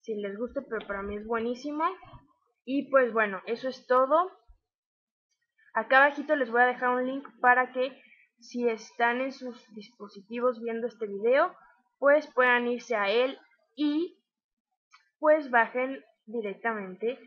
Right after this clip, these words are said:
la aplicación del App Store. Recuerden que es totalmente gratis y está padrísima. Bueno, chavos, pues yo les mando un beso S B Setting y nos estamos viendo en otro próximo video.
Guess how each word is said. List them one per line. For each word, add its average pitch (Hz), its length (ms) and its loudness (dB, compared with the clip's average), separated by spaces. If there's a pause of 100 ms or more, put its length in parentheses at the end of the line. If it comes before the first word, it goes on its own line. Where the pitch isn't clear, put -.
(420)
la 220 280 0
aplicación 240 580 -8
del 185 160 -10
App 175 160 -6
Store. - 260 -20 (200)
Recuerden 247 480 -2
que 233 80 -12
es 214 80 -16
totalmente 190 600 -12
gratis 226 540 -4 (440)
y 294 240 -2
está 262 340 0
padrísima. 190 580 -10 (1400)
Bueno, 254 340 2
chavos, 277 400 2 (120)
pues 269 260 4
yo 240 100 0
les 214 160 -8
mando 220 400 -6 (100)
un 240 280 -2
beso 214 420 -8 (520)
S 254 360 -2
B 233 140 -4
Setting 247 560 -4 (380)
y 311 180 -6
nos 311 220 -4
estamos 240 560 0
viendo 214 540 -6
en 240 340 -4
otro 214 400 -6
próximo 214 460 -10
video. 170 300 -12